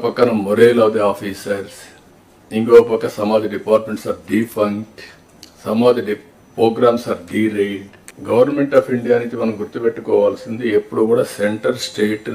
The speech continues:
రెండు కూడా మూడు గవర్నమెంట్లు ఉంటాయి. లోకల్ సెల్ఫ్ గవర్నమెంట్, స్టేట్ గవర్నమెంట్, సెంట్రల్ గవర్నమెంట్. సెంట్రల్ గవర్నమెంట్ వాళ్ళ ప్రోగ్రామ్స్ వాళ్ళు కన్సీవ్ చేస్తారు, స్టేట్ గవర్నమెంట్ మన ప్రోగ్రామ్స్ చేస్తాం, సెంట్రల్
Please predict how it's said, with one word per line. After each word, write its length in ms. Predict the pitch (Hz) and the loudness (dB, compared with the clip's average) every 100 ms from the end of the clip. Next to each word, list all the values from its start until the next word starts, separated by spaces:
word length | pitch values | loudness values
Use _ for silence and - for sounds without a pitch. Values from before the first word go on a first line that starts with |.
| 101 | -8
రెండు 260 | 101 101 95 | -6 -4 -4
కూడా 200 | 92 - - - _ - 101 | -4 -6 -8 -10 _ -10 0
మూడు 200 | 113 123 107 | 2 2 2
గవర్నమెంట్లు 500 | 107 117 117 107 98 - | 4 4 2 -4 -8 -14
ఉంటాయి. 240 | - - - 104 | -16 -20 -16 -4
లోకల్ 320 | 104 110 113 110 | 0 2 0 -2
సెల్ఫ్ 220 | 101 95 95 | -6 -6 -8
గవర్నమెంట్, 480 | 98 95 98 139 214 - - | -8 -8 -8 -8 -10 -14 -14
స్టేట్ 320 | - 107 104 101 | -4 -2 -2 -6
గవర్నమెంట్, 420 | 98 101 123 - - | -8 -6 -8 -10 -10
సెంట్రల్ 320 | 95 - 90 - | -10 -8 -10 -10
గవర్నమెంట్. 480 | - 82 - - - _ _ - | -14 -16 -18 -20 -20 _ _ -2
సెంట్రల్ 400 | 113 135 151 151 135 | 0 2 4 4 8
గవర్నమెంట్ 540 | 127 123 123 139 170 - - _ _ - | 6 6 0 -2 -4 -14 -20 _ _ 2
వాళ్ళ 180 | 110 120 - | 4 4 2
ప్రోగ్రామ్స్ 460 | - 113 120 120 120 | 2 4 4 2 2
వాళ్ళు 140 | 104 98 | -4 -4
కన్సీవ్ 360 | 98 104 117 107 101 | -8 -8 -4 -4 -4
చేస్తారు, 400 | 101 - 113 - - _ _ - _ _ - | -8 -6 -8 -8 -14 _ _ -20 _ _ -20
స్టేట్ 320 | - 120 127 127 123 | -2 0 0 2 2
గవర్నమెంట్ 440 | 113 110 117 120 - | 2 0 -6 -6 -6
మన 80 | 104 107 | 0 4
ప్రోగ్రామ్స్ 420 | 107 104 104 - | 4 4 -2 -4
చేస్తాం, 360 | - - - - - - - - - - - 123 | -10 -10 -8 -8 -8 -20 -20 -20 -20 -20 -8 0
సెంట్రల్ 340 | 120 131 | 0 0